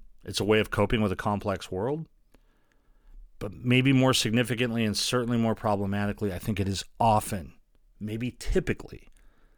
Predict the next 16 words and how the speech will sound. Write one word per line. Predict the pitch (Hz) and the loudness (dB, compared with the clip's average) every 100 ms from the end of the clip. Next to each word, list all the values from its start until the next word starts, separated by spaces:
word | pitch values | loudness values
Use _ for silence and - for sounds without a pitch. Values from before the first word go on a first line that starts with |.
| _ _ _ - - | _ _ _ -6 0
about | 107 104 95 | 2 2 2
control. | 95 - 85 65 - _ _ _ _ _ - | -4 -4 -6 -8 -12 _ _ _ _ _ -10
It's | 101 | -4
about | 95 95 87 | 0 0 0
control, | 90 - 143 143 131 113 110 | -6 0 4 6 4 2 -4
it's | - | -14
about | - 90 78 | -10 -8 -8
coercion, | - 98 113 107 113 98 | -4 2 4 4 2 -2
and | - 87 85 | -4 -8 0
that | 110 120 | 2 2
is | 131 | 0
why | 107 131 170 101 80 80 87 - - _ _ | -2 0 2 2 0 -6 -14 -18 -20 _ _
claims | - 107 113 117 | 0 4 4 2
to | 131 113 | 2 2
ultimate | 117 120 113 | 0 -2 -4
authority | 104 147 147 98 85 82 | -2 0 0 0 -4 -10